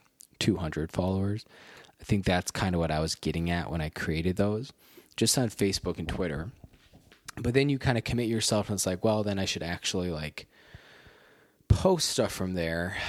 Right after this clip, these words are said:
and it's just an extra chore. I don't even advertise Beantown Podcast on my socials hardly ever, like, once a month maybe. And it, it's been a while even then. So, uh, yeah, it's just,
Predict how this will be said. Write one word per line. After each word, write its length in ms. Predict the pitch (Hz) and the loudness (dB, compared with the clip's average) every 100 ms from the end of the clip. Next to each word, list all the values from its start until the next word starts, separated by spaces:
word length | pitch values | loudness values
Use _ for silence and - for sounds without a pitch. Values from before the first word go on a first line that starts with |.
| - - - | -6 -10 -6
and 160 | 110 107 | -2 0
it's 120 | 101 | 2
just 160 | 110 - | 0 0
an 100 | - | -4
extra 320 | 98 - 80 | -4 -4 -2
chore. 420 | - - 95 87 | -2 0 0 0
I 100 | 104 | 0
don't 160 | 110 120 | 0 2
even 220 | 107 92 | 0 0
advertise 480 | 92 92 95 107 92 | -2 -2 -2 -2 -2
Beantown 340 | - 90 95 | -4 -4 -4
Podcast 460 | 90 98 98 92 90 | -4 -6 -4 -4 -4
on 80 | 87 | -4
my 180 | 82 104 | -2 -2
socials 460 | - 90 - 80 | -2 -4 -4 -6
hardly 320 | 80 80 80 82 | -6 -10 -10 -12
ever, 220 | 80 82 | -10 -10
like, 240 | 85 82 - - _ | -10 -10 -14 -20 _
once 340 | - 98 95 - | -6 -2 -2 -4
a 40 | |
month 440 | 90 90 92 85 - | -6 -4 -4 -6 -12
maybe. 460 | - - 78 104 - _ _ _ _ _ _ _ | -14 -12 -14 -14 -18 _ _ _ _ _ _ _
And 180 | - 87 | -10 -8
it, 140 | 78 78 | -8 -10
it's 140 | 92 | -12
been 180 | - 87 | -6 -6
a 40 | 85 | -4
while 320 | 82 80 78 | -6 -8 -10
even 240 | 78 - | -14 -12
then. 300 | 85 82 73 | -10 -10 -8
So, 320 | - 92 80 - _ _ _ _ - - - _ - | -4 -4 -6 -10 _ _ _ _ -20 -20 -20 _ -2
uh, 400 | 113 107 101 98 98 | 2 4 4 0 0
yeah, 260 | 110 101 90 - - - | 0 0 -2 -16 -14 -8
it's 220 | 95 - | -6 -4
just, 420 | 87 - - - | -6 -8 -8 -10